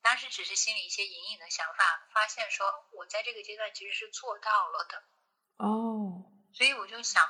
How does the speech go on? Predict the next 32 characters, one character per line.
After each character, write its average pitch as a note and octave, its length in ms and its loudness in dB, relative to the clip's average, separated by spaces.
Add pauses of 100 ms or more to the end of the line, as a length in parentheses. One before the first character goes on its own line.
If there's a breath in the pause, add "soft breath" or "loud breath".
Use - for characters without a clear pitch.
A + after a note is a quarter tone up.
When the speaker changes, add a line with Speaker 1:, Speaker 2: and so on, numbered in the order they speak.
Speaker 1:
我 G3 100 -2
就 A3+ 120 -6
在 C#4 180 -6
想 E3 380 0
说， G#3+ 160 0
为 C#4 120 -2
什 - 180 -4
么 D#3+ 200 -2
它 G3+ 220 2
会 G3 280 -4
实 - 320 0
现 - 280 4
了 F#3 320 -2
呢？ - 60 -2 (2250)
然 F#3 280 8
后， F3 280 2
Speaker 2:
嗯。 - 40 -20 (1700)
Speaker 1:
其 - 160 0
实 G#3 160 0
就 G#3 180 0
好 - 220 0
像 F3 180 -2
是 F3 200 0
说 F3 180 2
有 E3+ 180 -6
一 D#3+ 100 -12
点， D#3+ 320 -4 (600)
就 - 120 -4
是 - 200 0 (1800)
积 F#3+ 240 0
沙 F#3+ 300 6
成 - 200 -2